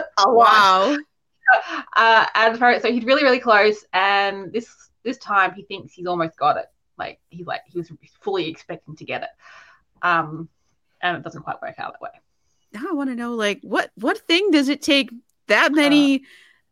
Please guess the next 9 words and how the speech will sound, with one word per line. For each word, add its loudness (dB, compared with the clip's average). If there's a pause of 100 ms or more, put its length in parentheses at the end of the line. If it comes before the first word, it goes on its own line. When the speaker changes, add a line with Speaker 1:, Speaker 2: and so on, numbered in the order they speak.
Speaker 2:
um, 2
Speaker 1:
yeah, -4
Speaker 2:
reincarnations -2
to -10
Speaker 1:
I -8
can't, -2
Speaker 2:
get? -2 (320)
Speaker 1:
spoilers. -2 (260)
Spoilers. -12